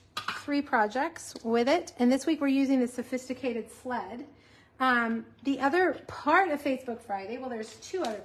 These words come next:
parts. One, if you share the video, you will be entered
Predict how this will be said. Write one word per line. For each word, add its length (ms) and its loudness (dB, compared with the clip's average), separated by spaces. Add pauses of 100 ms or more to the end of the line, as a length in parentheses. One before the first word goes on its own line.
parts. 420 -12
One, 540 -2
if 120 -6
you 100 -4
share 360 -2
the 80 -4
video, 680 -6 (520)
you 400 -8 (180)
will 180 -4
be 640 -12 (160)
entered 480 -12